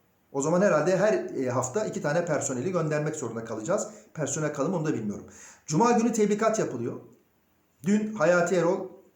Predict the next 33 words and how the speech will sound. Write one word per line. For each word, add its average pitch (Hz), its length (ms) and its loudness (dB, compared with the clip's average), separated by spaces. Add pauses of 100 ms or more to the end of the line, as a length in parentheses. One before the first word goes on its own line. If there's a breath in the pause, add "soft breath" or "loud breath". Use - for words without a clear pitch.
(180)
tesislere 165 400 0
gidiyor. 180 240 -2 (680 soft breath)
Diyor 160 120 -2
ki - 300 -4 (500)
topluyor 135 340 -2
şeylerini. 113 680 -6
"Beş - 180 -4
ay 135 140 0
benim 123 180 -4
izin 135 220 -4
alacağım 104 360 -4
var. 170 100 -2
Onları 139 300 -2
alayım." 131 280 -4 (460 soft breath)
Ee, 107 40 -10
ondan 139 380 -2
sonra 143 220 -4
zaten 127 340 -2
emekliliğim 123 520 -6
doluyor. 151 340 -2 (360 loud breath)
Emekli 139 340 -6
olurum 127 220 -6
ben, 156 200 -6 (400)
kabuğuma 127 360 -2
çekilirim 104 440 -10
diyor. 123 240 -6 (380 loud breath)
Topluyor 196 400 -4
tabii, 151 240 -4 (100)
sonuçta 170 420 -4
yıllarca 160 440 0
emek 156 200 -2
vermiş 117 360 -4
biri. 123 320 -8